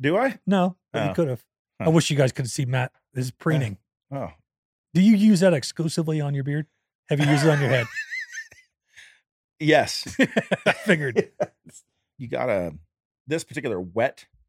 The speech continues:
Speaker 1: brush
Speaker 2: Yeah.
Speaker 1: brand with the, like, sorta little bristles in it is really, really good.
Speaker 2: I would imagine that's good for thick hair.
Speaker 1: Yeah, so not on my head.
Speaker 2: I don't need it.
Speaker 1: <laughs> I don't need that. That's okay. We're just gonna leave that right there.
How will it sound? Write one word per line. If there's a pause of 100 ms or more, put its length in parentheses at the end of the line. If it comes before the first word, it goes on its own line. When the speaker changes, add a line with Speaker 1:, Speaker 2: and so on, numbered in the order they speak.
(120)
Speaker 1:
brush
Speaker 2:
Yeah.
Speaker 1:
brand
with
the,
like,
sorta (360)
little
bristles
in
it (180)
is (540)
really, (120)
really
good. (300)
Speaker 2:
I
would
imagine
that's
good
for
thick
hair. (640)
Speaker 1:
Yeah,
so
not
on
my
head. (240)
Speaker 2:
I
don't
need
it. (220)
Speaker 1:
<laughs>
I (260)
don't
need
that. (500)
That's
okay.
We're
just
gonna
leave
that
right
there.